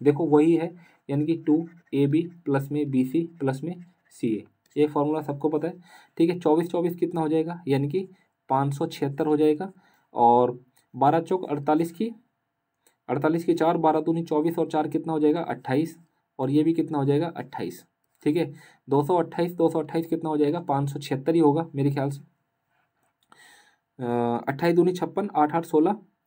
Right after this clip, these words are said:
और ठीक है, यही हो जाएगा, ठीक है। पाँच सौ छिहत्तर दूनी कितना हो जाएगा, यानी कि पाँच सौ छिहत्तर को दो से करोगे, दो छः बारह, दो सत्ते चौदह और एक पन्द्रह,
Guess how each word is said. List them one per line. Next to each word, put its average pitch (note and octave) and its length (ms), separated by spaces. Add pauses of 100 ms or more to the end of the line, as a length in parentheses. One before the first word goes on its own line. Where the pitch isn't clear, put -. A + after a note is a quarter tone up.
(720)
और C#3 100
ठीक E3+ 160
है, F#3+ 100
यही D3+ 220
हो C#3+ 120
जाएगा, G2+ 320 (140)
ठीक E3 120
है। F3 100
पाँच D3+ 240
सौ E3 80
छिहत्तर D#3+ 380
दूनी D#3+ 220
कितना E3 240
हो D3 80
जाएगा, D3+ 240 (440)
यानी C3+ 180
कि E3+ 80
पाँच D3 260
सौ D#3+ 80
छिहत्तर D3 320
को D3+ 100
दो D3+ 140
से D#3 140
करोगे, D3+ 260
दो D3+ 180
छः D3 180
बारह, C#3 240
दो D3+ 180
सत्ते D3 300 (800)
चौदह C#3 240
और D3+ 220
एक E3 140
पन्द्रह, D3 360